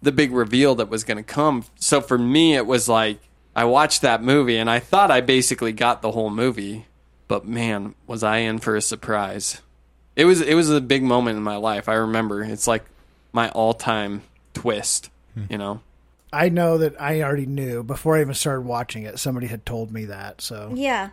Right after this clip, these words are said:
Speaker 3: I didn't get to experience the twist.
Speaker 4: Everybody knows that.
Speaker 1: Yeah. And I don't know how my siblings didn't, like, spoil it for me.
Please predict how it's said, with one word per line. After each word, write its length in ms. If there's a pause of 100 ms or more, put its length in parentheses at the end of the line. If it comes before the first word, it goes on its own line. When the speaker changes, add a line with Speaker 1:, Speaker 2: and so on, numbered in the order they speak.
Speaker 3:
I 40
didn't 140
get 120
to 80
experience 560
the 100
twist. 240
Speaker 4:
Everybody 300
knows 320
that. 160
Speaker 1:
Yeah. 320 (280)
And 120
I 100
don't 140
know 180
how 180
my 180
siblings 720
didn't, 460
like, 220
spoil 400
it 100
for 220
me. 240